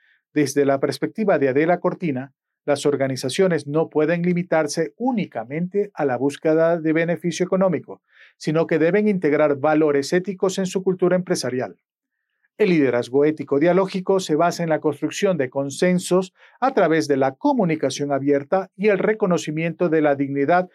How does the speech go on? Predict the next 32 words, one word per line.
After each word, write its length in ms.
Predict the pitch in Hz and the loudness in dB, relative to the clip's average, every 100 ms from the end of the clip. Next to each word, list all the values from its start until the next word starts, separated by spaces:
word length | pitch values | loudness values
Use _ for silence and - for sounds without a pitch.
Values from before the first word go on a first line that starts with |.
| _ _ | _ _
de 120 | 240 | -4
todos 360 | 240 247 196 156 | 0 2 4 2
los 160 | 131 139 | 0 -4
miembros 320 | 139 127 123 | -6 -6 -6
de 100 | 120 | -8
la 60 | |
empresa. 460 | 113 - 110 - - _ _ _ _ _ _ - | -8 -10 -10 -10 -14 _ _ _ _ _ _ -2
Este 240 | 143 151 | -2 0
enfoque 340 | 156 165 160 | 0 0 0
no 100 | 165 | 0
solo 240 | 160 180 175 | 2 2 2
fortalece 600 | 180 180 190 196 190 160 | 0 0 2 2 2 2
la 140 | 143 | 0
confianza 500 | 143 143 180 185 185 | 0 -2 0 0 2
y 60 | 170 | 0
el 100 | 156 | 0
compromiso 560 | 156 143 156 160 170 | -2 -2 -2 0 0
de 60 | 165 | 2
los 140 | 156 | 2
empleados, 600 | 160 151 190 180 120 - _ _ - | 0 2 2 2 -2 -14 _ _ -20
sino 300 | - 170 165 | -4 0 2
que 120 | 160 156 | 2 0
también 360 | 143 151 180 | 0 0 0
permite 400 | 180 156 175 170 | 2 0 0 0
la 160 | 147 139 | 0 0
toma 340 | 185 202 175 | 2 2 2
de 140 | 131 123 | 0 0
decisiones 640 | 127 127 170 190 190 180 | -2 -2 0 2 2 0
más 220 | 151 147 | -2 -2
justas 380 | - 185 202 190 | -2 -2 0 -2
y 80 | 190 | -2
sostenibles, 680 | 180 - 190 185 170 185 | -2 -2 0 2 2 0